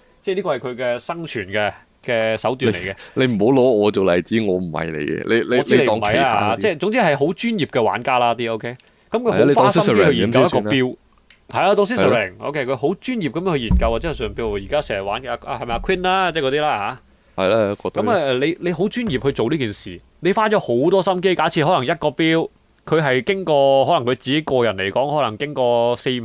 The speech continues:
Speaker 1: 日嘅 test，再加埋前面玩咗好多個鐘頭對呢個 game 嘅認識。咁即係講緊嗰度可能係，
Speaker 2: 嗯。
Speaker 1: 佢要有呢個 heart 再去做呢件事，可能講緊係幾日唔休息，可能甚至乎係五六日，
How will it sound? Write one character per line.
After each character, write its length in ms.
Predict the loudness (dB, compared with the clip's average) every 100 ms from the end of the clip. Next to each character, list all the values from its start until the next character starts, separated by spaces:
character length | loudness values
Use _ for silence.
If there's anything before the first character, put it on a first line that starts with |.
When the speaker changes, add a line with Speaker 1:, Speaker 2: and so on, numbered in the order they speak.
| -4
Speaker 1:
日 60 | -4
嘅 180 | -4 -4
test， 460 | -2 -2 -2 -6 -16 -20 -12
再 160 | -4 -2
加 200 | 0 0
埋 120 | 0
前 220 | -2 -6
面 160 | -6 -4
玩 180 | -2 -2
咗 60 | -2
好 160 | -2 -2
多 100 | -2
個 80 |
鐘 220 | -2 -4 -2
頭 160 | -2
對 100 | 0
呢 80 | 0
個 80 | 0
game 240 | -2 -4
嘅 120 | -6 -8
認 100 | -8
識。 140 | -8 _ _ _ _ _ _ _ _ _ _ _ -6
咁 120 | -2
即 80 | 0
係 20 |
講 180 | 0 0
緊 80 |
嗰 120 | -2 -2
度 160 | 0
可 60 | 0
能 100 | -2
係， 220 | -4 -6
Speaker 2:
嗯。 40 | -8 _ _ _ _ _ _ _ -6
Speaker 1:
佢 100 | -2 0
要 120 | 0
有 60 | 0
呢 80 | 0
個 80 | 0
heart 280 | 2 0 -2
再 200 | -2 0
去 80 | 0
做 160 | -2 -2
呢 80 |
件 180 | -4 -6
事， 180 | -6 -4
可 120 | -4
能 120 | -4
講 160 | -6 -4
緊 120 | -4
係 100 | -6 -6
幾 80 | -4
日 80 | -4
唔 180 | -4
休 160 | -4 -2
息， 140 | -4
可 160 | -6 -4
能 140 | -4
甚 120 | -6 -8
至 100 | -8
乎 180 | -8 -8
係 160 | -8
五 120 | -8 -10
六 100 | -6
日， 240 | -6